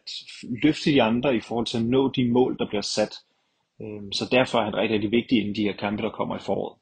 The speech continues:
Fordi det er kampprogrammet, som jeg ser, der skal være den eneste, øh, forhindring for, at man når top fire. Øhm, fordi kampprogrammet er sværere i foråret, end det, man havde i efteråret. Du mangler et dobbeltopgør med Real Madrid,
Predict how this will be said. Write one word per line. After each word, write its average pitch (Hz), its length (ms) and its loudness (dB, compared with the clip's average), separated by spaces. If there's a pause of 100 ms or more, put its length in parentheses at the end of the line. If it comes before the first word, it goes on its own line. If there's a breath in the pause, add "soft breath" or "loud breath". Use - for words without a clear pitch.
Fordi 123 180 -4
det 117 160 4
er 131 180 6
kampprogrammet, 113 680 0 (120)
som - 200 -4
jeg 120 100 0
ser, - 280 0
der 107 140 -8
skal 98 220 -6
være 101 120 -2
den 110 100 -6
eneste, 127 360 -2 (1120 soft breath)
øh, 104 180 -10
forhindring 123 460 -2 (200)
for, 120 100 0
at - 80 -8
man 107 80 0
når 113 240 0
top 110 240 -6
fire. 113 380 -2 (340)
Øhm, 107 480 -16
fordi 113 420 -2
kampprogrammet 131 580 2
er 123 120 4
sværere 123 680 0
i 110 80 -8
foråret, 113 480 4
end 101 160 -6
det, 110 80 -2
man 110 100 -2
havde 107 220 2
i 104 40 2
efteråret. - 420 -6 (520)
Du 101 60 -8
mangler 117 220 0
et 117 100 0
dobbeltopgør 120 560 2
med 107 100 -8
Real 107 120 -4
Madrid, 135 320 2